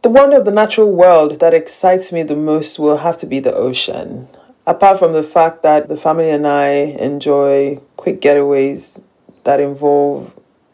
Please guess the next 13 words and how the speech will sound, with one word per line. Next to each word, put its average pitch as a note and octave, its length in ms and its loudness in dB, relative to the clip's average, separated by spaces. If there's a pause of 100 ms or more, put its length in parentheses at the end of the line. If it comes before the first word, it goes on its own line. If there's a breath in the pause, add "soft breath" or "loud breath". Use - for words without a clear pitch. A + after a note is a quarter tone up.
(840)
the D#3+ 160 2
ocean, D3+ 760 -2 (480 soft breath)
but D3+ 140 -2
in D#3 100 -2
the D#3+ 80 0
wider D#3+ 400 4
sense, C#3+ 580 -4
you D3+ 80 -6
know, C#3+ 160 -4
the C#3+ 140 -6
role D#3 300 0
the D#3 100 -6
oceans D3 920 -4